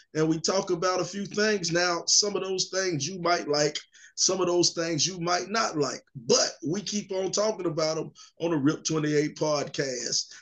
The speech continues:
I am the world's greatest podcast host, Sly the Sports Guy,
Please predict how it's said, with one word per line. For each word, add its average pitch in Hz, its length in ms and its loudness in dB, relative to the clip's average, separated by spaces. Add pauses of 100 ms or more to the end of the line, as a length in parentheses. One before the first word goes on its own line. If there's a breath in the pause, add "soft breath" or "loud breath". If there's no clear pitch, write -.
(140)
I 175 340 4
am 180 420 4
the 143 140 2
world's 165 460 2
greatest - 720 -4
podcast - 680 -8
host, - 380 -4 (160 loud breath)
Sly 160 340 4
the 143 60 2
Sports 170 380 2
Guy, 160 280 2